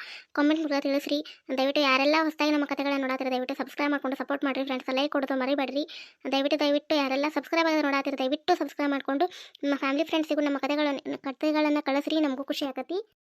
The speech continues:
ದಯವಿಟ್ಟು ಫ್ರೆಂಡ್ಸ್, ಇಷ್ಟೆಲ್ಲ ಕತೆಗಳನ್ನ ಇಷ್ಟಪಡ್ತೀರಿ, ದಯವಿಟ್ಟು, ದಯವಿಟ್ಟು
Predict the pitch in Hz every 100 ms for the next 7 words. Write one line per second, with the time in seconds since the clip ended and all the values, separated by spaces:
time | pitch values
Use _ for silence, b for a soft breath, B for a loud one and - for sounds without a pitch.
0 | - 262 262 294 294 294 269 262 262 254
1 | 277 285 262 269 262 254 - 262 254 -
2 | 240 285 247 247 262 - 311 285 277 294
3 | -